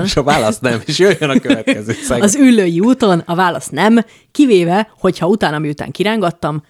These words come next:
Speaker 2: megjelenne fölöttem egy nagy pirosan villogó Wasted felirat, mint ahogy a G T A-ba.
Speaker 1: Ó, igen.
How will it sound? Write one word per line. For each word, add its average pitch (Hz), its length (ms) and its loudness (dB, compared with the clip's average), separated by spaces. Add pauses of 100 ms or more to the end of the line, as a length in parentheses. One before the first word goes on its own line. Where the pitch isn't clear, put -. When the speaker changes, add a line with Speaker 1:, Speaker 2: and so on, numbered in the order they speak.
Speaker 2:
megjelenne 165 600 -4
fölöttem 151 480 -4
egy 87 100 -10
nagy 165 180 -6
pirosan 151 380 -10
villogó 156 440 -6
Wasted 160 600 -4
felirat, 156 500 -6
mint 196 200 -2
ahogy 160 160 -4
a 156 40 -6
G 160 140 -4
T 107 320 2
A-ba. 101 340 2
Speaker 1:
Ó, 98 100 -6 (240)
igen. 90 340 -10